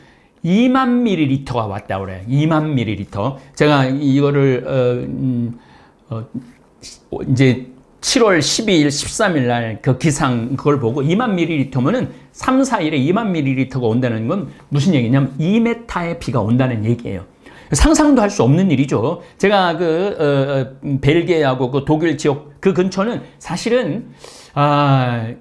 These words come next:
그게 없는 라인강 그쪽은요, 에, 환경 재앙이 없는 지역에 거의. 그런데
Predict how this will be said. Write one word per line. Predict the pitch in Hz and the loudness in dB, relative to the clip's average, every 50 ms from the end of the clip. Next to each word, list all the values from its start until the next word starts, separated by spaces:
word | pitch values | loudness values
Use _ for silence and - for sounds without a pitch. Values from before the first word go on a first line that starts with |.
| - _ _ _ _ _ _ _ | -16 _ _ _ _ _ _ _
그게 | - - 226 233 330 | -2 0 2 4 4
없는 | - 143 151 165 208 240 285 220 151 | 4 4 4 4 4 4 2 2 2
라인강 | 123 123 151 208 240 247 240 233 202 190 | 0 0 2 2 2 2 2 0 0 -2
그쪽은요, | 139 180 180 - 185 160 156 151 190 240 226 190 - - - - _ _ _ _ _ _ _ - | -2 -4 -2 -2 -2 -2 -2 -2 -2 -4 -4 -6 -8 -14 -20 -20 _ _ _ _ _ _ _ -6
에, | 131 127 120 | -4 -4 -4
환경 | 120 - - 285 320 370 359 294 277 269 247 | -4 -4 -4 -4 -2 0 0 2 2 2 0
재앙이 | - - 143 127 127 117 | -2 -2 -2 -2 0 0
없는 | 101 123 139 208 233 311 294 165 - | 0 0 0 2 0 0 -2 -4 -4
지역에 | - 120 107 98 98 98 | -6 -8 -8 -8 -10 -10
거의. | - - - - 147 147 123 - - - - - _ _ _ _ _ - | -10 -8 -4 -2 -2 -2 -2 -4 -8 -14 -20 -20 _ _ _ _ _ -2
그런데 | - 233 262 247 254 233 208 175 156 139 - - | 2 4 4 4 4 2 2 0 -2 -2 -4 -10